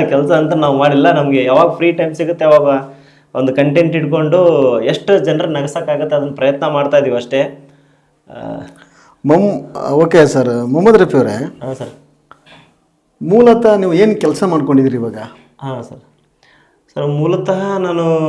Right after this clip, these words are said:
Speaker 1: ಡಿಸ್ಟ್ರಿಕ್ಟ್ ಹಾಸ್ಪಿಟಲಲ್ಲಿ ವಾರ್ಡ್ ಬಾಯ್ ಆಗಿ ಕೆಲಸ ಮಾಡ್ತೀನಿ ಸರ್.
Speaker 2: ಓ, ಹಾಸ್ಪಿಟಲಲ್ಲಿ ವರ್ಕ್
Speaker 1: ಹಾ,
Speaker 2: ಮಾಡ್ತಿದ್ದೀರಾ?
Speaker 1: ಹಾಸ್ಪಿಟಲಲ್ಲಿ ವರ್ಕ್ ಮಾಡ್ತೀನಿ.
Speaker 2: ಹಾ, ಹಾ,
Speaker 1: ಗವರ್ನಮೆಂಟ್
Speaker 2: ಹಾ.
Speaker 1: ಹಾಸ್ಪಿಟಲಲ್ಲಿ actually,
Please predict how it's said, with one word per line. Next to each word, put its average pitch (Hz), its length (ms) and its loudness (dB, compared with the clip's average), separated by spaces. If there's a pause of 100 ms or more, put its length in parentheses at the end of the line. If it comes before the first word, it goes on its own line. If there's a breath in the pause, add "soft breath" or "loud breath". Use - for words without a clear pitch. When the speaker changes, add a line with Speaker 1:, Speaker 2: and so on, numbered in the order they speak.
(300)
Speaker 1:
ಡಿಸ್ಟ್ರಿಕ್ಟ್ 135 360 -4
ಹಾಸ್ಪಿಟಲಲ್ಲಿ 170 580 -6
ವಾರ್ಡ್ 147 320 0
ಬಾಯ್ 151 160 0
ಆಗಿ 151 80 -6
ಕೆಲಸ 135 200 -6
ಮಾಡ್ತೀನಿ 120 360 -10
ಸರ್. - 460 -12
Speaker 2:
ಓ, 143 60 2
ಹಾಸ್ಪಿಟಲಲ್ಲಿ 170 460 2
ವರ್ಕ್ 139 140 2
Speaker 1:
ಹಾ, 139 60 0
Speaker 2:
ಮಾಡ್ತಿದ್ದೀರಾ? 139 440 0
Speaker 1:
ಹಾಸ್ಪಿಟಲಲ್ಲಿ 143 580 -4
ವರ್ಕ್ 131 220 -2
ಮಾಡ್ತೀನಿ. 113 320 -10
Speaker 2:
ಹಾ, 113 280 -10
ಹಾ, 147 60 -2
Speaker 1:
ಗವರ್ನಮೆಂಟ್ 139 320 0
Speaker 2:
ಹಾ. 135 40 -4
Speaker 1:
ಹಾಸ್ಪಿಟಲಲ್ಲಿ 123 720 -8
actually, 139 420 -6